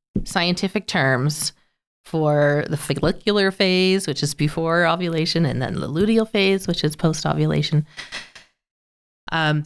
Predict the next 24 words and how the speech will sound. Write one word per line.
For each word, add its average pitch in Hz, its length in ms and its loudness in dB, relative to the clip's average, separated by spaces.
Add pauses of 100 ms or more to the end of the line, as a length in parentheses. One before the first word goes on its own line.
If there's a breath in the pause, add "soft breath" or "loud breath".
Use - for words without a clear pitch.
this 190 220 2
is 190 200 0
when 160 480 0
estrogen 156 480 2
and 151 100 4
progesterone, 151 1000 0 (420)
um, 139 320 0
shift - 480 -2
more. 147 280 0 (840)
And, 139 640 2
um, 143 420 0 (1300)
that 165 200 -2
it's 160 180 0
a 175 40 4
natural 175 360 2
thing, - 380 -4
but - 140 -2
some 156 220 2
women 160 220 2
are 147 100 2
super - 320 -2
sensitive - 460 2
to - 100 -8
that. - 260 -4